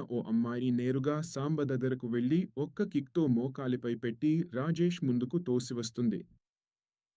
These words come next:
సాంబ బతిమాలతూ, "సార్, నన్ను క్షమించండి," అని ఏడుస్తుంటాడు. రాజేష్ సైలెంట్గా ఒక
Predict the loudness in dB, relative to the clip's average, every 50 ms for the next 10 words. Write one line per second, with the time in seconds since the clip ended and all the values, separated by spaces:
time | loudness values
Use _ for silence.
0 | _ _ -14 -6 -4 0 4 4 4 4 4 2 0 0 0 2 2 4 4 2
1 | 0 -2 0 0 0 0 -2 -4 -10 -10 -4 -2 0 0 0 2 2 2 2 4
2 | 2 2 2 0 -2 0 2 2 2 2 0 0 2 2 2 2 0 -2 -2 0
3 | 2 2 4 2 2 0 0 -2 -4 -4 -4 -4 -2 -2 -2 -4 -4 -6 -10 -16
4 | _ _ _ _ _ _ _ -2 2 4 4 4 6 6 4 4 4 0 -8 -4
5 | -2 0 0 2 2 0 0 -2 0 0 0 0 0 0 -2 -2